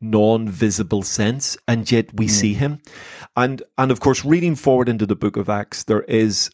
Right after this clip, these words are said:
Speaker 1: there is not a direct parallel, but certainly a connection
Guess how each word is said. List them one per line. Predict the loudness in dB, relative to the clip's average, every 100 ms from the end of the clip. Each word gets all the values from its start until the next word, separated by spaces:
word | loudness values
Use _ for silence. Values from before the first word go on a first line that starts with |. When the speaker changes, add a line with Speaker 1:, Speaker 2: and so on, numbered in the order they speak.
| -4
Speaker 1:
there | -4 -2
is | 0 0 -2 -8 _ -20 -20 -4
not | -2 0
a | 2
direct | 2 2 0 0 0 0 _ -12
parallel, | -6 -2 2 2 2 0 -2 -2
but | 0 0 0
certainly | 0 2 2 2 -2 2 2 0 _ _ _ -6
a | -6
connection | -2 -2 -2 -4 -4 -2 -2